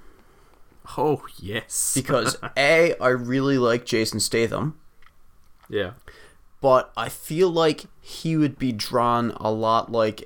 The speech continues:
Speaker 2: a more fit, buff Homer.
Speaker 1: Yeah, he, he would,
Speaker 2: Like,
Speaker 1: wouldn't he?
Speaker 2: with his, like, scruff he always has going on and his receding hairline and stuff like that.
Speaker 1: Yeah.
Speaker 2: So I feel like that, like,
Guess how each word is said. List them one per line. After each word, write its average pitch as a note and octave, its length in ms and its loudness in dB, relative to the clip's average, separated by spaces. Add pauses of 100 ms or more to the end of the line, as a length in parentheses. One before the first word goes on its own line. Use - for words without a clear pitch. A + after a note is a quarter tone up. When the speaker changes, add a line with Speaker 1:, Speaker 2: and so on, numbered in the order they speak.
Speaker 2:
a G#2 680 0 (920)
more B2+ 460 2
fit, - 760 -4 (1400)
buff A#2+ 380 2
Homer. C#3+ 680 0 (880)
Speaker 1:
Yeah, A2 280 -8
he, G2 120 -10 (160)
he G2+ 120 -10
would, G#2+ 240 -6
Speaker 2:
Like, G2 160 0
Speaker 1:
wouldn't F2+ 240 -12
he? F2+ 40 -10
Speaker 2:
with A#2+ 220 0
his, A2+ 300 0
like, G#2 200 2
scruff - 460 -2
he B2 100 0
always A#2 300 2
has A2 220 0
going A#2+ 280 0
on A#2+ 340 2
and A2 100 -2
his G#2 200 -4
receding A2+ 440 -4
hairline A2 500 0
and A2+ 80 -4
stuff A2+ 240 -4
like G#2 140 -2
that. A2+ 360 0 (1000)
Speaker 1:
Yeah. G2 100 -6
Speaker 2:
So G2+ 260 2
I A2+ 140 0
feel E3 280 -2
like E3 200 0
that, C3+ 380 0
like, G#2+ 260 0